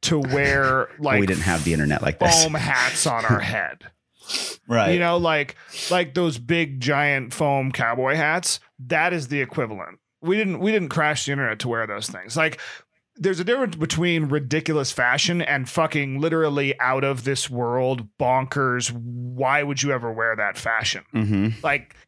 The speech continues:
Speaker 1: kick wear is getting close, but it's still made out of denim.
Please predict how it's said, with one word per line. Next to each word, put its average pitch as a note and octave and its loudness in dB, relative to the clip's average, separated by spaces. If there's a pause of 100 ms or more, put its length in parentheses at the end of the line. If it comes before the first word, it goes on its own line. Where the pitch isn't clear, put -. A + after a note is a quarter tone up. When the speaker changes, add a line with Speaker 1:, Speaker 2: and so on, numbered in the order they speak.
(100)
Speaker 1:
kick A#3+ 0
wear F#3 2
is D3 -2
getting C#3 -2
close, D#3 2
but D3 -2
it's C3 -2
still G3 0
made G3 2
out F#3 2
of D#3+ -2
denim. C3 0